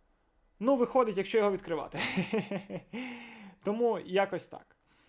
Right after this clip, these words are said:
Чи відкривати мені його, я, напевне, утримаюсь від цього по одній простій причині, тому що не знаю, чи буду далі грати в Бліц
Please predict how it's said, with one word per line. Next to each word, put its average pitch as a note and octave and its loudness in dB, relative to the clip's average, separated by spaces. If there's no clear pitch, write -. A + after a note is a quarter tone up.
Чи C4 2
відкривати C#4 4
мені C#4 -2
його, F3 2
я, A3+ 2
напевне, D#3+ -2
утримаюсь G#3+ -2
від C4 -8
цього A#3+ -2
по G3 -2
одній D#3+ 0
простій D#3 -6
причині, G#3+ -8
тому E3+ -6
що - -10
не E3+ -2
знаю, D#3+ -2
чи D#3 -10
буду D#3+ -2
далі F3+ 0
грати A3+ -2
в A#3+ -8
Бліц D#4+ -6